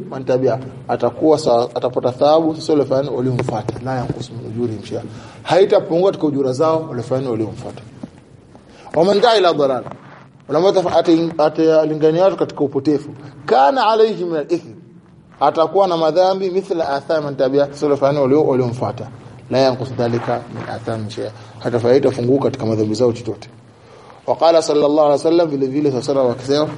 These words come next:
فيما رواه مسلم، alivyopokea Muslim, "من دل على خير فله مثل أجر فاعله." "من دل على خير." Ulama wanafanya, atakonyo kuonesha tu katika njia ya khair, "فله مثل أجر فاعله." Atafanya, atapata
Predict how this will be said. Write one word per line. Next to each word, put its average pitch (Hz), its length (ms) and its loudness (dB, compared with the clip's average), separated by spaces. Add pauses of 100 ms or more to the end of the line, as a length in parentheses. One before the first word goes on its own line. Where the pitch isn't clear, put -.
فيما 120 220 0
رواه 127 200 2
مسلم، 143 260 -2
alivyopokea 117 460 0
Muslim, 185 400 2 (800)
"من 151 180 0
دل 214 260 4
على 170 320 4
خير 208 400 4
فله 196 260 4
مثل 180 240 0
أجر 151 260 0
فاعله." 120 400 -4 (960)
"من 160 180 0
دل 240 200 6
على 175 300 4
خير." 127 200 -4 (240)
Ulama 147 200 -2
wanafanya, 156 400 -4
atakonyo 151 500 0 (320)
kuonesha 135 460 2
tu 160 60 -6
katika - 340 -2
njia 143 280 4
ya 127 60 4
khair, 156 240 2 (380)
"فله 143 300 2
مثل 147 260 0
أجر 143 260 0
فاعله." 120 480 -2
Atafanya, 123 460 -6
atapata 135 640 -2